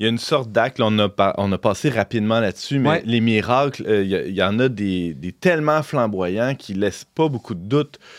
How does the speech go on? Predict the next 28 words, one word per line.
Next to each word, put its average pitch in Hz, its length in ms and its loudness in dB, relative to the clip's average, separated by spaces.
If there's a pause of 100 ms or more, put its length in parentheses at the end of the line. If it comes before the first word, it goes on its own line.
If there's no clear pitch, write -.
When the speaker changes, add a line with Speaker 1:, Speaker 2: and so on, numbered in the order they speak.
(140)
Speaker 1:
sur - 340 -8
sa, 85 440 0
sa 95 180 -2
divini-, 95 460 -4 (160)
sa 113 200 -2
divinité, 95 540 -4
non ? 131 240 -6 (400)
Speaker 2:
Ben, 196 140 4
c'est - 180 -2
surtout, 247 340 -2
Antoine, 233 320 0
que 170 120 0
oui, 196 200 0
Jésus 175 500 -2
fait 190 260 -2
de 139 280 -2
très 277 300 -2
nombreux 180 320 0
miracles, 147 460 -2
et 165 40 -8
ça, 277 140 -4
c'est 180 220 -4
très 254 280 -2
im-, 165 160 -4
important 147 440 -4
pour 147 160 -6
venir 170 160 -2 (140)
authentifier 175 960 -4